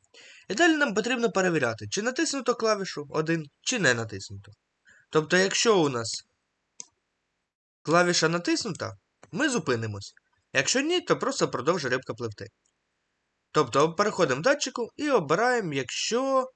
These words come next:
клавішу натиснуто. Але клавішу не пропуск, а стріл-, о, цифру один. Ось, якщо клавішу натиснуто один, ми обираємо пункт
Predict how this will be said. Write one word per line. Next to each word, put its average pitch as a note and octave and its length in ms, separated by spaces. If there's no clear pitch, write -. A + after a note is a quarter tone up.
клавішу A#3+ 400
натиснуто. A2+ 640
Але D#3 200
клавішу C#3 440
не E3+ 120
пропуск, D4 460
а C#4+ 280
стріл-, G3+ 520
о, B2+ 100
цифру F#3+ 340
один. A2+ 340
Ось, A#2 320
якщо D#3+ 300
клавішу A#3+ 460
натиснуто C4 600
один, G#3+ 280
ми B3 140
обираємо F3+ 420
пункт D4 480